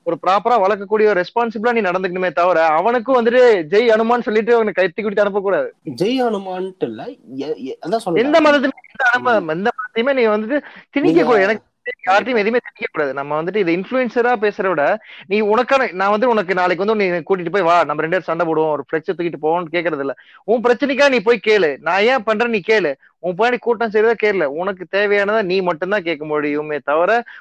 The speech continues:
Speaker 1: உனக்கு பின்னாடி ஒரு கூட்டமோ ஒரு மதமோ வந்து நிக்கிறதுக்கு வாய்ப்பு இல்ல. உனக்கு விசா வேணும்னா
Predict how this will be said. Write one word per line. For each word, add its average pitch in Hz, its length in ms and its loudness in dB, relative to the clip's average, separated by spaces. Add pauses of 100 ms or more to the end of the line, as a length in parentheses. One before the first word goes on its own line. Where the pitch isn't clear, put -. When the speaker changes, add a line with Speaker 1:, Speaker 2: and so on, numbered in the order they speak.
Speaker 1:
உனக்கு 151 320 -4
பின்னாடி 196 240 0
ஒரு 165 160 0
கூட்டமோ 170 460 -2
ஒரு 190 180 0
மதமோ 165 440 -2
வந்து 165 200 -2
நிக்கிறதுக்கு 156 400 -4
வாய்ப்பு 147 360 -2
இல்ல. 139 200 -2
உனக்கு 147 320 -10
விசா 156 280 0
வேணும்னா 185 560 0